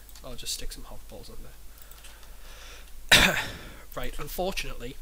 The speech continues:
with advanced pod controllers, their outputs, although on a normal pod controller you can set the values of on or off, these one, the, the advanced pod controller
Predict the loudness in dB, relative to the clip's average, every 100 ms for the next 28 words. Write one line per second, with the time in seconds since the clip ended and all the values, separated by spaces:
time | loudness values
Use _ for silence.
0 | -6 -6 -4 -4 -4 -2 -4 -4 -4 -2
1 | -2 -4 -6 -6 -10 -12 -6 -2 0 0
2 | -2 -2 -4 -4 -2 -2 -2 -6 -10 -6
3 | -4 -2 -4 -6 -6 -6 0 0 2 0
4 | -2 -4 -4 -4 -4 2 2 2 0 2
5 | 2 2 -2 -4 -4 -4 -6 -4 -4 0
6 | 0 -2 -8 -10 -12 -12 -4 -2 0 0
7 | -2 -2 -6 -8 -6 -4 -2 2 0 0
8 | -2 -2 0 -2 -4 -6 -8